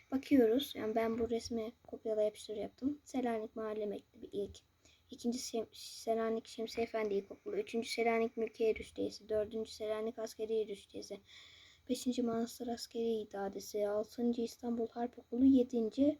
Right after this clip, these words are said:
Harp Akademisi. Yani yedi tane okul değiştirmiş. Ben dayanamazdım. Trablusgarp Savaşı. Resim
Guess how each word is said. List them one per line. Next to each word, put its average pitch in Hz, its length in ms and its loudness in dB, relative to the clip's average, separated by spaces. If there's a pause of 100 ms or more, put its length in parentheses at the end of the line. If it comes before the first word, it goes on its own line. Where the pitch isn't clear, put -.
(100)
Harp 233 240 0
Akademisi. 202 520 -4
Yani 247 300 6
yedi 262 200 2
tane 269 300 6
okul 247 380 2
değiştirmiş. - 720 -12 (760)
Ben 220 140 -6
dayanamazdım. 220 600 -4 (1160)
Trablusgarp 269 680 -4
Savaşı. - 400 -10 (120)
Resim 320 360 -2